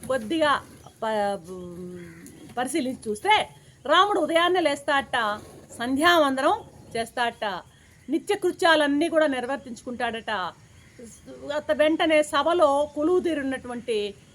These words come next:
తండ్రిని సందర్శించేవాడు అనమాట. తండ్రిని ముందు సందర్శన చేసేవాడు, దర్శించేవాడట. అక్కడి నుంచి వశిష్ఠాదులందరూ కూర్చుని ఉంటారు.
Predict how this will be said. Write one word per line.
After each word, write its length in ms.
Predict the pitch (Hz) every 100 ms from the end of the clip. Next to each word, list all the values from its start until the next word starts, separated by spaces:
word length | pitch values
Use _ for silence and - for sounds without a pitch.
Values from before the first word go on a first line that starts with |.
| -
తండ్రిని 520 | 254 269 311 262 392 - - - - -
సందర్శించేవాడు 720 | 208 220 214 196 196 180 170
అనమాట. 200 | 156 156 - - 220
తండ్రిని 320 | 233 254 226
ముందు 300 | 214 240 277
సందర్శన 460 | 254 226 240 226
చేసేవాడు, 540 | 220 208 202 214 190 175 175
దర్శించేవాడట. 720 | 208 202 247 233 208 180 156 - - - - - -
అక్కడి 260 | 240 311 277
నుంచి 480 | 294 302 320 269 277 - 185 233
వశిష్ఠాదులందరూ 880 | 285 370 - 320 285 277 269 277 277
కూర్చుని 360 | - - 269
ఉంటారు. 580 | 254 240 254 240 220